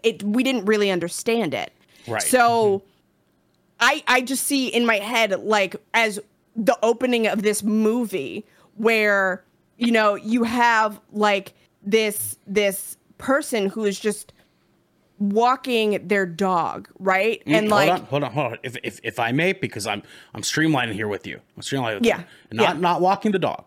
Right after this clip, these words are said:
Speaker 2: Not walking the dog. Let's make it tragic. Let's make it tragic, right? Xander is driving his wife and his child, and they're on the road, and he's driving, and he is seemingly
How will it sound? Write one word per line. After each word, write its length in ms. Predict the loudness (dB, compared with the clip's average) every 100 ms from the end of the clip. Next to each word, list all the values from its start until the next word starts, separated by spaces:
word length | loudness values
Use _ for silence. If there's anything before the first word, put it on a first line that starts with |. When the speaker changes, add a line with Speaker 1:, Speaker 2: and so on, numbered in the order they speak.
| -6
Speaker 2:
Not 160 | -2
walking 280 | 0 0 -2
the 60 | -4
dog. 140 | -6
Let's 180 | -8 -2
make 160 | -2 -2
it 80 |
tragic. 640 | -8 -4 -4 -4 -8 -18 _ _ _ _
Let's 120 | -8 -6
make 120 | -6
it 60 | -8
tragic, 580 | -4 -2 -2 -4 -14 _
right? 280 | -6 -4 -4 -8 -20 -16 -8
Xander 600 | -2 0 0 0 -2 -8 _ _ _ _ -18
is 280 | -10 -8 -8
driving 800 | -8 -4 -2 -2 0 0 -2 -8 _ -20 -20 _ _ _
his 280 | -10 -8 -2
wife 540 | 0 -2 -6 -14 -20 _ _ _ _ _ -10
and 160 | -8
his 180 | -8 -8
child, 560 | -6 -4 -4 -8 -14 -20 _ _ _ _ _ _ -20 -16
and 140 | -14 -8
they're 160 | -4
on 140 | -4 -4
the 80 | -4
road, 340 | -4 -4 -12 -14
and 140 | -10
he's 160 | -10 -10
driving, 600 | -6 -4 -4 -6 -12 -14 _ _ _ -14
and 120 | -10
he 180 | -8 -8
is 120 | -8
seemingly 760 | -4 -2 0 -2 -4 -8 -8